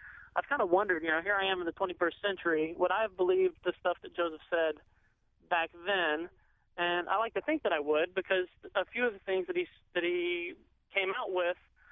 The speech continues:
I think, are, are novel to the world today. I mean, one of the things that he established, first and foremost, I guess I should say, is that, you know, Christ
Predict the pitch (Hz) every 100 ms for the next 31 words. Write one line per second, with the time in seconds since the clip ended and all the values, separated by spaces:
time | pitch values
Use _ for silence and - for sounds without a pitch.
0 | - - - - 214 190 175 175 - 170
1 | 170 190 202 190 180 175 - 180 170 180
2 | 175 - 175 175 151 147 165 175 - 208
3 | 220 180 - 175 165 160 156 - 160 156
4 | 156 160 - _ _ - - - _ 214
5 | 220 196 220 202 175 151 151 151 147 165
6 | 160 - 160 151 147 147 - 156 143 -
7 | 180 175